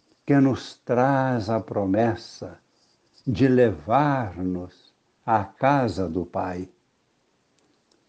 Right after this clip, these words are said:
Que Jesus, neste momento, derrame sobre nós a sua bênção,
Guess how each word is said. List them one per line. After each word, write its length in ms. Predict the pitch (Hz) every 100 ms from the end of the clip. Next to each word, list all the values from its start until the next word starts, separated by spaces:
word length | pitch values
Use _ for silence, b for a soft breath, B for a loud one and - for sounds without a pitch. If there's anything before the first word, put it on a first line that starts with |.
| _ _ _ _
Que 140 | 160
Jesus, 760 | 139 135 127 - - 170 175 -
neste 360 | 117 117 - 113
momento, 920 | 98 95 104 123 120 - 120 120 117 _ _ _ _
derrame 540 | 104 110 92 110 113 107
sobre 440 | - 120 110 107
nós 520 | 98 104 113 120 107
a 100 | 117
sua 440 | 110 - - 127 131
bênção, 720 | 110 156 151 - 104 87